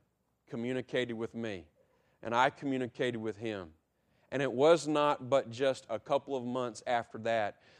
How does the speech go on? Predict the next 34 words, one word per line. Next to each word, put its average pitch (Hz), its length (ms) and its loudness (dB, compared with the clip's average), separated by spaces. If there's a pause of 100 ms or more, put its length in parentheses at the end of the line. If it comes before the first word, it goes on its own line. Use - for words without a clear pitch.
that 120 160 0
we 113 100 0
start 135 540 2
doing 113 520 0 (460)
gospel 135 600 4
evangelism 113 880 -2
and 101 240 -10
Bible 110 380 2
study 104 400 -2
with 104 180 -6
the 110 60 -10
men's 110 360 -6
basketball 101 600 -4
team 90 400 -12 (300)
and 113 120 -4
the 113 100 -4
ladies' 117 400 -2
basketball 98 580 -4
team 98 380 -10 (180)
and 110 120 -4
the 101 80 -4
ladies' 120 420 0
softball 120 640 2
team 95 400 -8 (220)
and 113 160 -4
the 107 60 -4
men's 120 340 -2
baseball 117 540 0
team 101 400 -8 (220)
and 117 160 -2
the 107 60 -4
men's 123 440 -2
football 117 580 0
team. 95 380 -10